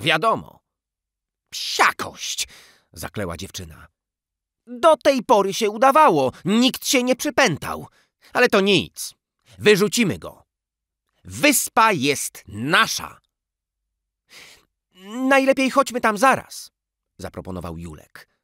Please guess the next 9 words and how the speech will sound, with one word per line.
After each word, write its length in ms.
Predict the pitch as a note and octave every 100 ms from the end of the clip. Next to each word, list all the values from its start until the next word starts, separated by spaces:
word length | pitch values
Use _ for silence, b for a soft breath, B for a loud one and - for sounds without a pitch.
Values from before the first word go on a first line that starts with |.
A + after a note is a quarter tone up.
| _ _ _ _ _ _ _ _ _ _ -
„Zaraz 720 | G#2+ D#3+ D3 D3 D#3 F3 -
to 220 | - A3
nie”, 480 | A#3 C#4 C4 A2 D#2 _ _ _ _ _ _ _ b b
odpowiedział 680 | F#2 - F#2+ G2 G#2 G2+ -
Marian 440 | G#2+ F#2 F2+ F2 E2+
spokojnie. 840 | - E2+ - E2 D#2 D2 - - _ _ _ _ _ B3+
„Idziemy 600 | B3 B2 A#2+ F2 F#2+ A#2
po 240 | F#3 F#3
chleb. 360 | - D4 F#3